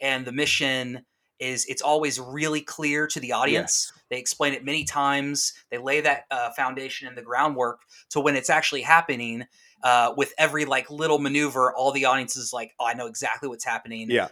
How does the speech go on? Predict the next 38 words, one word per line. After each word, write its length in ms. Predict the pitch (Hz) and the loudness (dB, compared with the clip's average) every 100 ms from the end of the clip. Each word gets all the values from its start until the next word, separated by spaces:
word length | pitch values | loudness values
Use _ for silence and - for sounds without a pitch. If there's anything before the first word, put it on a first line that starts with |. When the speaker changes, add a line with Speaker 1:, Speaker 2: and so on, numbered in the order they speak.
| 117 | -4
Speaker 1:
I 60 | |
know 80 | 123 | -4
exactly 360 | 113 127 127 143 | -2 0 0 -2
what 120 | 135 | -6
they 80 | 139 | -6
need 180 | 131 123 | -6 -8
to 80 | |
do." 380 | 117 113 113 113 - _ _ - | -8 -6 -4 -6 -10 _ _ -6
And, 500 | 127 120 117 113 110 - _ | -2 0 0 -4 -8 -12 _
and 180 | 165 180 | 2 4
also 280 | 214 285 269 | 6 6 6
the 140 | 190 | 2
emotional 460 | 165 165 277 - 120 | 0 2 0 0 -4
stakes 360 | - 123 107 123 | -6 -6 -8 -8
are 80 | |
really 220 | 113 110 107 | -6 -8 -10
clear 440 | - 110 104 98 _ _ - | -10 -10 -10 -12 _ _ -20
that 100 | 117 | -8
they 100 | 123 | -6
establish 520 | 113 - 113 110 113 - - | -4 -2 -2 -2 -8 -10 -16
between 320 | 120 127 110 | -14 -12 -12
Rooster, 580 | 117 120 - 117 113 113 _ _ - | -10 -8 -6 -4 -4 -6 _ _ -8
uh, 180 | 110 110 | -4 -4
and 120 | 120 120 | -6 -4
Maverick. 520 | 117 113 117 113 107 | -2 -2 -4 -6 -6
And 280 | 107 101 104 - _ _ _ _ - | -12 -12 -16 -20 _ _ _ _ -8
of 120 | 139 | -6
course, 200 | - 139 | -2 0
I 80 | 151 | 2
love 360 | 131 127 131 131 | 2 4 4 2
the 80 | 135 | -2
way 180 | 123 120 | -2 -4
that 140 | 117 | -6
they 80 | 117 | -8
brought 280 | 120 117 117 | -6 -6 -4
back 240 | 110 - - | -8 -6 -4
Iceman, 640 | 147 - 165 143 135 | -2 -2 0 0 -2
kind 80 | 135 | -4